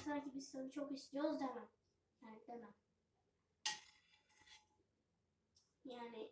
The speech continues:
niye diyeyim ki? Çünkü istemiyorsa istemiyorsun ama bu bir sadece içerik, bunu bil.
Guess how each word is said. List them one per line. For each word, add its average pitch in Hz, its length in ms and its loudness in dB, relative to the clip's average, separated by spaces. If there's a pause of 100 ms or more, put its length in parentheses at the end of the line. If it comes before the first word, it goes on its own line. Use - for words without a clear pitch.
(120)
niye 302 300 2
diyeyim 262 220 0
ki? - 220 -14 (760)
Çünkü 311 420 2
istemiyorsa 247 680 2
istemiyorsun 339 840 2
ama 294 260 2
bu 320 100 4
bir 311 60 2
sadece 302 480 2
içerik, 254 420 -4
bunu 220 300 -8
bil. 311 180 0